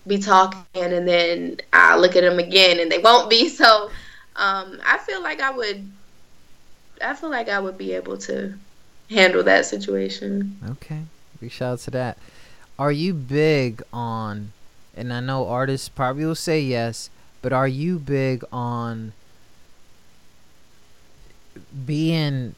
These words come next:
Speaker 2: on somebody else's phone like, they videotaping you, they like, "Look at this chick, blah, blah, blah." Or is that part of the plan? Or is sometimes like, "Damn, man, I don't wanna be all over the place right now"?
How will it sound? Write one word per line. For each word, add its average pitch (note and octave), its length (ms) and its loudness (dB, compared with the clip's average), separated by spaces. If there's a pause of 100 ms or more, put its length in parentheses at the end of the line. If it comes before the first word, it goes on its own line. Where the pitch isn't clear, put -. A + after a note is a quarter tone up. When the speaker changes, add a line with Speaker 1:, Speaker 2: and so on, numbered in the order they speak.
(140)
Speaker 2:
on C3+ 220 -2
somebody C3 580 -2
else's B2+ 560 -4
phone C#3 720 -4 (200)
like, A2 380 -8
they B2+ 160 -8
videotaping C#3+ 1040 -6
you, C#3+ 340 -4
they B2+ 160 -8
like, A#2+ 240 -10
"Look D3+ 280 -10
at D3+ 80 -12
this C#3+ 240 -8
chick, D3 460 -6
blah, D3 280 -4
blah, C#3+ 300 -4
blah." C#3 580 -2
Or A#2+ 60 -4
is A#2 160 -6
that C#3+ 240 -4
part C#3 420 0
of D3+ 160 -6
the C3+ 100 -6
plan? F#3 720 -6
Or C3+ 540 -2
is B2 260 -10
sometimes C#3 760 -6
like, A2 240 -8
"Damn, B2 320 -12
man, A#2 120 -10
I A#2+ 80 -10
don't B2 140 -10
wanna A#2+ 220 -10 (340)
be B2 160 -8
all B2 180 -4
over A#2 200 -6
the - 60 -12
place F#2+ 320 -12
right F#2 140 -14
now"? - 140 -18